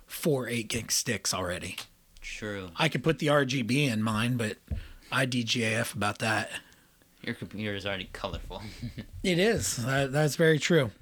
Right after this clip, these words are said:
Speaker 1: Which I have to replace my cooler also tomorrow.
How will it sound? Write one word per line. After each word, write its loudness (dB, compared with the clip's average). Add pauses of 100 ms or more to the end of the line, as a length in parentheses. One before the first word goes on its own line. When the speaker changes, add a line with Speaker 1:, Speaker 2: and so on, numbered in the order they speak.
(760)
Speaker 1:
Which 4 (1160)
I 4
have 4
to 2
replace 2
my 4
cooler 0
also 2 (580)
tomorrow. 0